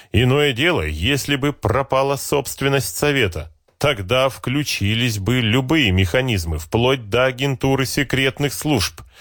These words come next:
А так я — частное лицо, решающее личные проблемы. К кому обратиться?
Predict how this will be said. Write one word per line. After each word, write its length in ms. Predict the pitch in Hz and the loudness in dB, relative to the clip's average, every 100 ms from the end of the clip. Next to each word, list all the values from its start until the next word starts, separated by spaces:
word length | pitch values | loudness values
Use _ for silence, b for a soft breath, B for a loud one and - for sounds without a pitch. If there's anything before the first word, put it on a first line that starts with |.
| B B B B B | B B B B B
А 160 | - 185 | -2 0
так 320 | 202 180 - | 2 0 0
я — 500 | 117 107 170 180 117 B B B - | -6 0 2 2 0 B B B -6
частное 680 | - 156 143 - 135 143 | 0 0 0 -4 -4 -2
лицо, 420 | 143 151 - 165 110 | 0 -2 -2 0 2
решающее 640 | 90 98 135 113 87 110 | 2 0 0 0 -2 -4
личные 420 | 110 101 - 90 | -2 -4 -2 -2
проблемы. 580 | 87 113 110 98 69 50 - _ _ _ _ _ _ - | 0 -2 -2 -4 -6 -12 -18 _ _ _ _ _ _ -20
К 100 | - | -6
кому 340 | - 104 139 123 | 0 2 4 2
обратиться? 720 | 90 117 - 120 - 76 | 2 -2 -2 -6 -6 -12